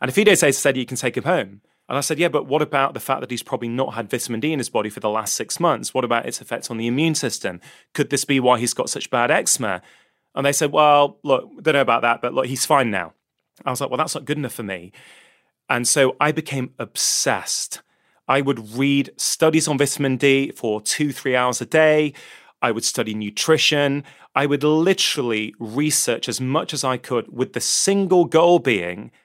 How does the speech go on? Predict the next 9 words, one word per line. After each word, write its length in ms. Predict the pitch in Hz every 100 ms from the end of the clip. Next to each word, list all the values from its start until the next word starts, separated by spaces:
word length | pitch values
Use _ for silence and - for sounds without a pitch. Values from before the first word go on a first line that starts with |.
| _
"I'm 280 | 139 147 156
going 240 | 139 135 135
to 120 | -
get 280 | 135 123 -
him 260 | 131 113
back 400 | 107 104 - _ -
to 120 | 117
full 280 | - 131 120
health 320 | 113 104